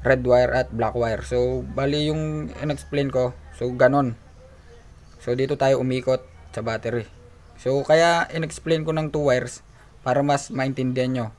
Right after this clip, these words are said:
Dahil dito natin ipinasok yung, ah, ground at saka black wire, which is C D I or yung ating kill switch.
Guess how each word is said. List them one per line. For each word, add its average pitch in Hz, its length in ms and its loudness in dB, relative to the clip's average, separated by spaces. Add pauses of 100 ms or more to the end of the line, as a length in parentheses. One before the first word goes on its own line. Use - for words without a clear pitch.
(140)
Dahil 127 320 -2
dito 123 160 -4
natin 123 320 -4
ipinasok 117 480 -6
yung, 117 160 -6 (960)
ah, 101 80 -6
ground 120 400 0
at 117 160 -4
saka 117 160 -6
black 113 240 -4
wire, 110 400 -6
which 120 240 -8
is - 320 -10
C 113 220 -6
D 110 180 -4
I 101 160 -4 (720)
or 120 160 0
yung 123 80 2
ating 117 320 -4
kill 104 160 -6
switch. - 400 -8